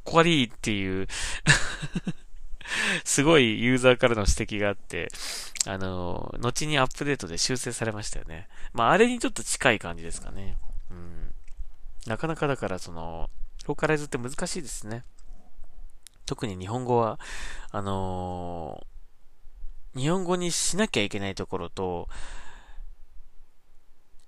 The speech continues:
あえて日本語にしては欲しくないところっていうのもあったりとかして、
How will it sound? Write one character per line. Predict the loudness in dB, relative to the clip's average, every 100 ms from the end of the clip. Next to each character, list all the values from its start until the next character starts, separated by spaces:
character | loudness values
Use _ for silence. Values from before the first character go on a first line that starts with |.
| -10
あ | 0 4
え | 4
て | 2
日 | -2
本 | 0 2 2
語 | 2
に | 0
し | 0
て | 6
は | 6
欲 | 6 6
し | 2
く | 2
な | 2
い | 2
と | 2
こ | 0
ろ | -2
っ | -4
て | -6
い | -6
う |
の | -4
も | -4
あ |
っ | -4
た | -6
り | -6
と | -6
か | -6
し | -6
て、 | -6 -4 -2